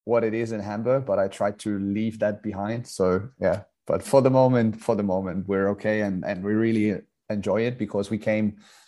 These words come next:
to Melbourne, obviously knowing a lot of people, uh, here before we, we came here. So we, we've been helped by everyone, by, by Maria Packley, by Daniel Kelly, by everyone, uh,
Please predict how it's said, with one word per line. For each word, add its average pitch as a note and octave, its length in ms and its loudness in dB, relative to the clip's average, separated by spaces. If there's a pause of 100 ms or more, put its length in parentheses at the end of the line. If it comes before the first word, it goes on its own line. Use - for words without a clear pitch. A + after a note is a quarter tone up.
to A#2+ 100 0
Melbourne, G#2 340 4
obviously G2+ 520 0 (360)
knowing G#2+ 380 4
a G#2+ 40 4
lot G#2 180 4
of - 160 -4
people, G2+ 580 -2 (100)
uh, F#2 280 -4
here F#2+ 580 0 (420)
before G#2 520 4
we, G2 240 -2
we F#2+ 180 -2
came A2 280 0
here. A2+ 220 0
So G#2 180 -2
we, F2 360 -4 (380)
we've G#2 180 -4
been F#2+ 120 0
helped G#2 320 4
by F2 140 4
everyone, F#2 640 2 (320)
by, E2 300 -2
by E2+ 180 -2
Maria F#2 300 0
Packley, F2+ 420 -2
by D#2 260 -2
Daniel F2+ 300 -2
Kelly, F2+ 300 0
by E2+ 380 -4 (400)
everyone, G#2 800 6
uh, F2+ 360 -2